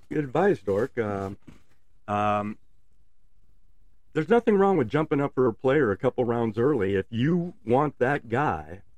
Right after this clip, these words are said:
and he's gonna be one of your flag players, that you're gonna plant your flag with that guy, do it. Uh, because the odds are he's probably not gonna be, uh,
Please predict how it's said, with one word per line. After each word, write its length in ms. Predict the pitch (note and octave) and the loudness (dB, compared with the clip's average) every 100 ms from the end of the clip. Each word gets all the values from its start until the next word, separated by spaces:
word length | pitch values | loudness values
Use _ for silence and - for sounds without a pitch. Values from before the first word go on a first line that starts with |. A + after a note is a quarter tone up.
| - | -8
and 200 | G2 G2+ | -4 0
he's 180 | C3+ | 0
gonna 220 | - C#3+ C3 | 0 0 2
be 140 | A#2+ | 0
one 200 | A#2 C3 | 0 0
of 80 | A#2+ | 0
your 120 | G2+ | -2
flag 460 | - A#2 A#2+ C3 B2 | -2 0 0 -2 -2
players, 520 | C3 C3+ F2 D#2+ F2+ | 0 2 0 -2 -8
that 180 | G2 - | -8 -6
you're 100 | A2+ | -4
gonna 380 | B2+ G#2+ F#2 - - - - - | -4 -4 -6 -12 -20 -20 -20 -20
plant 340 | - A#2 D3+ - | -2 0 0 0
your 100 | B2+ | -2
flag 400 | - C3 C#3 A2+ | 0 0 0 -4
with 180 | F2 - | -8 -6
that 260 | F2+ F2+ | -6 -6
guy, 380 | F#2+ F2+ F2 F#2+ - - - - G2 | -6 -4 -6 -10 -16 -20 -20 -20 4
do 220 | C3 G3+ | 10 10
it. 140 | - - - - - | 8 -4 -20 -14 -4
Uh, 260 | G#2 G#2 | 0 0
because 520 | G#2 A#2 C#3 B2+ B2+ | 0 2 6 6 6
the 120 | G#2 B2+ | 4 2
odds 280 | C3+ A#2+ | 2 0
are 420 | B2+ A2+ G2+ G2 - - - | 0 0 0 -2 -6 -20 -8
he's 240 | A2 G#2+ | -4 -4
probably 380 | - A#2 G2+ G#2+ | 0 2 2 0
not 200 | G#2 F#2+ | -2 -4
gonna 120 | G#2 | -6
be, 280 | F2+ F#2+ G2+ - - G#2+ | -2 -2 -2 -6 -14 -8
uh, 280 | F2+ F2 | -6 -6